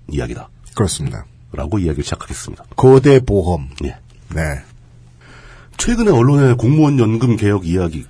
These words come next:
Speaker 1: 공무원 연금 개혁이라는 제목도 레토릭이 되게 이상하죠.
Speaker 2: <laughs> 저는 지나가다가 봤던
Speaker 1: 예.
Speaker 2: 그 현수막 중에, 새누리당 현수막 중에 그게 제일
Speaker 1: <laughs> 그
Speaker 2: 재밌었어요.
Speaker 1: 되게 많이 붙었어요.
Speaker 2: "공무원 개혁, 연금 개혁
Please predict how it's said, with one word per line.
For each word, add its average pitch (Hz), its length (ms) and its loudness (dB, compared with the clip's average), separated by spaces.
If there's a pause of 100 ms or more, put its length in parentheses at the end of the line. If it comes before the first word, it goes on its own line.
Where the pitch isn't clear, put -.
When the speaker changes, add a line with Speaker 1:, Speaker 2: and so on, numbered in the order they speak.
Speaker 1:
공무원 170 380 2
연금 160 240 2
개혁이라는 101 340 -2
제목도 127 720 0 (380)
레토릭이 98 400 -4
되게 78 220 -4
이상하죠. 67 520 -8 (400)
Speaker 2:
<laughs> - 380 -8
저는 104 420 -4
지나가다가 117 640 0
봤던 87 600 -4
Speaker 1:
예. 85 120 -2 (380)
Speaker 2:
그 90 260 -6
현수막 156 460 0
중에, 110 160 -2
새누리당 143 460 0
현수막 110 480 0
중에 117 200 0
그게 123 260 2
제일 107 160 0
Speaker 1:
<laughs> - 20 -2
그 - 40 -4
Speaker 2:
재밌었어요. 90 320 -2
Speaker 1:
되게 117 160 4
많이 135 140 6
붙었어요. - 440 -4 (840)
Speaker 2:
"공무원 147 760 0
개혁, 123 460 4
연금 131 360 2
개혁 101 440 -2